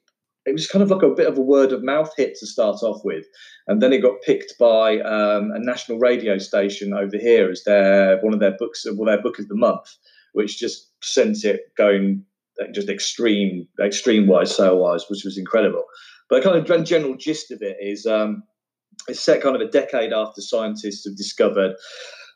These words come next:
that everyone has a gene that they share with just one other person, and millions of people have taken the test 'cause they're desperate to find true love. And my story follows five people who've taken the test, who've got a match,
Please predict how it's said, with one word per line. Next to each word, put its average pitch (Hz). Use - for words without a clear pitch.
that -
everyone 127
has 110
a 107
gene 131
that 110
they 107
share 117
with 107
just 104
one 123
other 104
person, 101
and 98
millions 117
of -
people 107
have 98
taken 101
the 101
test -
'cause -
they're 98
desperate -
to -
find 98
true 98
love. 98
And 107
my 120
story 117
follows 107
five 117
people 107
who've 101
taken 107
the 104
test, 98
who've 98
got 131
a 107
match, 104